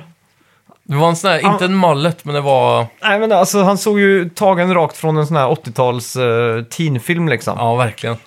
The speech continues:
Speaker 2: Levde den personifierat. Och så
Speaker 1: Ja.
Speaker 2: bodde han också i ett, eh, eh,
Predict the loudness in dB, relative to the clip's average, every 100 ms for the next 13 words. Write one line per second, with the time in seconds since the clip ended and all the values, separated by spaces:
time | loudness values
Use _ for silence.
0 | _ _ -6 -2 0 0 0 0 -2 -6
1 | -6 -4 -2 0 0 -2 -2 0 0 -4
2 | -6 -6 -4 0 2 0 -2 -8 -6 -6
3 | -4 -2 -4 -6 -8 -2 -2